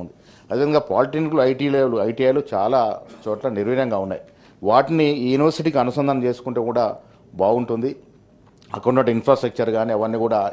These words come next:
ఈ యూనివర్సిటీకి అనుసంధానం చేస్తే భవిష్యత్తు ఉపయోగపడే అవకాశం ఉంటుంది. కాబట్టి నేను మళ్ళీ మీ ద్వారా మంత్రి గారికి చెప్తా ఉన్నాను, అభివృద్ధి అంతా కూడా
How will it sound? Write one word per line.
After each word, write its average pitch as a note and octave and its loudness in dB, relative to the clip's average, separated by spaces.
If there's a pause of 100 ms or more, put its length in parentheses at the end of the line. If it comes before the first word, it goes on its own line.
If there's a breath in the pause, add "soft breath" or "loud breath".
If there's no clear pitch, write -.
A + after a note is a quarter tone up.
(160)
ఈ G2 -8
యూనివర్సిటీకి G#2+ -6
అనుసంధానం G#2 -6
చేస్తే G#2 -4 (240)
భవిష్యత్తు F#2+ -8
ఉపయోగపడే G#2 -2
అవకాశం G2+ -4
ఉంటుంది. G2 -6
కాబట్టి G2 -4 (440 soft breath)
నేను F2+ -8
మళ్ళీ A#2+ 0
మీ A#2 0
ద్వారా A#2 2
మంత్రి G2+ -8
గారికి G#2 -4
చెప్తా G#2 -6
ఉన్నాను, G#2 -6 (720 soft breath)
అభివృద్ధి A#2+ 0
అంతా A#2+ 0
కూడా A#2+ 0